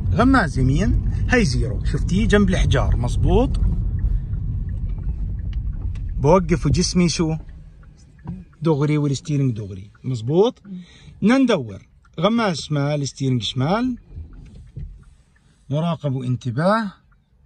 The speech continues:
في هون زيرو على الجهة الث-، اطلعي، إذا بتوقفي بالشارع وبتحطي الريفرس بشارع رئيسي عليها رسوب،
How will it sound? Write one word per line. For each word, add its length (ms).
في 220
هون 220
زيرو 340
على 100
الجهة 260
الث-، 360
اطلعي، 420
إذا 200
بتوقفي 420
بالشارع 640
وبتحطي 480
الريفرس 600
بشارع 460
رئيسي 580
عليها 340
رسوب، 420